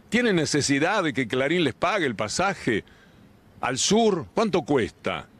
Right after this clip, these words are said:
Y la comida. Pero son muy conservadores, se ve que son devotos del bolsillo, devotos del codo, qué sé yo. Y por eso caen. Por eso es que ahora buscan facturas truchas que ya las presentaron.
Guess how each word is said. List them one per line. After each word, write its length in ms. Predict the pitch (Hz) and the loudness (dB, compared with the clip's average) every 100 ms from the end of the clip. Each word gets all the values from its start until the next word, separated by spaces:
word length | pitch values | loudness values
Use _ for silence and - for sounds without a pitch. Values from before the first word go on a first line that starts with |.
| - | -6
Y 80 | 131 | -2
la 140 | 151 | 0
comida. 720 | - 151 143 123 101 92 78 - - _ - - - - - - - | 0 0 2 2 2 0 -2 -8 -20 _ -20 -20 -20 -20 -20 -20 -2
Pero 300 | 277 277 254 | 2 4 4
son 400 | - 277 277 262 - - - - 269 | 4 2 2 -2 -10 -20 -20 -8 -2
muy 140 | 359 | 0
conservadores, 800 | 330 247 214 240 277 311 226 160 | 2 2 2 4 4 4 4 2
se 120 | 151 | 2
ve 120 | 233 | 0
que 100 | 202 | 0
son 220 | 180 240 226 | 2 2 4
devotos 480 | 202 247 190 202 | 4 2 2 2
del 100 | 175 | 2
bolsillo, 640 | 175 185 196 277 131 151 135 - - - - - - - - 143 | 2 2 2 2 4 2 0 -4 -20 -20 -20 -16 -10 -2 0 0
devotos 400 | 143 190 220 208 | 0 0 2 0
del 220 | 165 156 131 | 0 -2 0
codo, 320 | 262 208 156 | 2 2 2
qué 120 | - | 0
sé 200 | 233 170 | 0 0
yo. 280 | 98 78 58 - - - - - | 0 -2 -6 -14 -20 -20 -20 -8
Y 80 | - | -2
por 140 | 190 | 0
eso 200 | 269 151 | 2 0
caen. 560 | 107 202 185 107 80 76 - - | -2 -2 0 -2 -6 -10 -20 -12
Por 140 | - 160 | -4 0
eso 120 | 185 | 0
es 40 | |
que 80 | 165 | 2
ahora 280 | 151 156 151 | 2 2 0
buscan 520 | 123 165 - 139 120 - - | 0 -2 0 -2 -4 -8 -8
facturas 380 | - 135 160 165 | -6 -2 0 2
truchas 300 | - 196 196 | 2 0 0
que 100 | 151 | 0
ya 120 | 151 | 0
las 100 | 220 | 0
presentaron. 600 | 170 165 147 117 90 76 | 0 -2 -2 -2 -4 -6